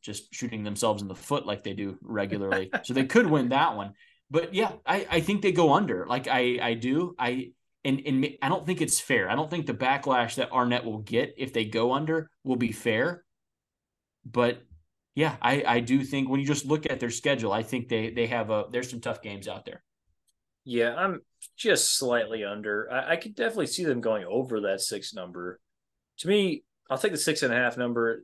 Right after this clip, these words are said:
Speaker 2: I'll say they go six and six, which, you know, not a bad year. Like, they, they go bowling first year after losing Mike Leach. You can't complain about that at all.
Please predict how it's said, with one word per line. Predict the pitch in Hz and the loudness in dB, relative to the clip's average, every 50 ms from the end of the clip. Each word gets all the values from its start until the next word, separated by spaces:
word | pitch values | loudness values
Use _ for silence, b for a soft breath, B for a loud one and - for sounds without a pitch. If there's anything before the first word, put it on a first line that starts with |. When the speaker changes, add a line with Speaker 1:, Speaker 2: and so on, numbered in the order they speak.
| - - | -6 -4
Speaker 2:
I'll | 120 120 123 | -2 -2 -2
say | 117 - 151 139 | 0 2 2 2
they | 123 123 | 4 4
go | 120 120 117 | 4 4 4
six | - - 127 120 - - | 4 2 0 -2 -2 -6
and | 123 113 | -6 -6
six, | - - 117 - - - - - - - _ _ _ _ _ _ _ _ _ _ _ _ _ _ _ _ _ _ _ _ _ _ _ _ _ _ _ _ | -4 -2 -2 -4 -4 -4 -8 -8 -10 -12 _ _ _ _ _ _ _ _ _ _ _ _ _ _ _ _ _ _ _ _ _ _ _ _ _ _ _ _
which, | - 170 190 185 - - - - - | 2 2 4 4 4 0 -2 -2 0
you | 226 226 | 2 2
know, | 214 208 196 - - - _ _ _ _ _ B B B B B B B B _ _ _ _ _ _ _ _ _ - | 4 4 2 0 -4 -12 _ _ _ _ _ B B B B B B B B _ _ _ _ _ _ _ _ _ 0
not | 175 214 233 | 2 4 4
a | 220 | 4
bad | 185 185 180 180 170 156 | 6 8 8 8 6 6
year. | 156 151 127 104 87 - | 4 2 2 2 2 0
Like, | 110 120 120 | 0 0 0
they, | 139 165 180 175 175 - _ - | 2 0 0 0 -2 -8 _ -8
they | 147 | 0
go | 135 160 170 160 | 4 4 4 4
bowling | 156 175 175 170 170 165 160 156 151 | 4 4 4 6 4 4 2 0 -4
first | - 170 175 156 - - | -6 -6 -4 -4 -4 -2
year | 175 170 165 156 151 - - | 0 0 2 2 0 0 0
after | 147 147 147 143 - 143 139 | 2 2 2 2 0 -2 -2
losing | 139 143 139 131 131 131 | -2 0 0 -2 -2 -2
Mike | 131 127 127 120 - | 0 0 0 0 0
Leach. | 127 127 123 120 - - - b b b b _ - | 0 0 0 -2 -6 -12 -16 b b b b _ -6
You | 139 131 | -6 -4
can't | - - 190 185 - | 0 0 0 0 0
complain | - 123 113 - 123 120 117 | -2 -4 0 2 4 4 6
about | 113 113 110 107 | 4 4 2 2
that | - 107 104 101 | 2 0 0 0
at | 98 98 | 0 -2
all. | 98 98 95 95 - | -2 -2 -4 -4 -6